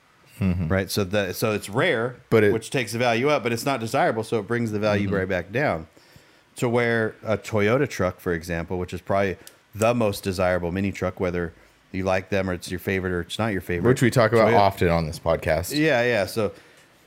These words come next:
Speaker 2: uh, let's look at a Tacoma. Let's look at the late nineties Tacomas. They're a stock Tacoma with two hundred and something thousand miles on it that's in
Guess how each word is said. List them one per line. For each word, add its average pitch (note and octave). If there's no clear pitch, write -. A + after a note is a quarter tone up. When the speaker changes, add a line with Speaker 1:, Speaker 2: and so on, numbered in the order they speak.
Speaker 2:
uh, C#2
let's B2
look C3
at B2+
a A2+
Tacoma. A2+
Let's F#2
look G2
at G2
the G2
late G2
nineties F#2+
Tacomas. G2
They're F#2
a G#2+
stock -
Tacoma A2
with G2
two G#2+
hundred G#2
and F#2+
something G2
thousand F#2+
miles F#2+
on F#2
it C#2
that's F2+
in E2+